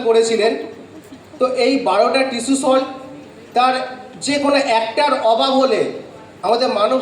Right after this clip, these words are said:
শরীরে বিভিন্ন রকম রোগ দেখা দিতে পারে। তো তার সাইন সিমটম দেখে আমরা বুঝতে পারি যে কোন সল্টটার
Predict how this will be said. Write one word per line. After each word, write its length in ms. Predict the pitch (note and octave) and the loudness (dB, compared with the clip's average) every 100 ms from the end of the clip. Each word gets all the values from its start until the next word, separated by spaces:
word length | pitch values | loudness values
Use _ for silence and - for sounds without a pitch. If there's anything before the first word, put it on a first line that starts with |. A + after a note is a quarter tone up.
| - | 0
শরীরে 340 | A3+ A#3 B3 G#3 - | 0 0 0 0 -2
বিভিন্ন 280 | G#3+ A#3+ C4 C4 | -6 -2 2 2
রকম 180 | B3+ B3+ G#3 | 0 0 2
রোগ 160 | A#3 A#4 - - - - F#3 | 2 2 -4 -12 -18 -8 -4
দেখা 200 | G3 A#3+ | 0 0
দিতে 180 | A3+ A3+ - | 0 0 2
পারে। 200 | E3+ C3+ A2+ - - A3+ A3 - - - - - - - - - | 0 -2 -4 -10 -18 -20 -20 -20 -20 -20 -20 -20 -20 -20 -20 -2
তো 100 | C4 C#4 C#4+ - - - - - - - | 0 2 0 -6 -12 -18 -20 -20 -12 -2
তার 180 | B3 C4 - | 0 0 0
সাইন 300 | G#3+ A#3+ C4+ C4+ - | 0 2 2 -2 -6
সিমটম 380 | - B3 B3+ C#4+ C#4 | -8 -4 -2 0 2
দেখে 240 | A#3 B3 C4 C#4 - - - G3 | 0 2 0 -2 -8 -16 -12 -2
আমরা 180 | G#3 B3 A#3 | 2 2 0
বুঝতে 240 | A3 - B3+ | -2 -2 0
পারি 220 | A#3 F#3 - - - - - - D#3+ | 2 2 -2 -8 -14 -20 -20 -18 -2
যে 100 | A#3+ B3 A#3+ A#3+ - - A3+ | 0 2 0 -2 -6 -12 -2
কোন 140 | C4+ C4+ - | 0 2 2
সল্টটার 460 | A3+ A3+ A#3 G#3+ | 2 2 2 0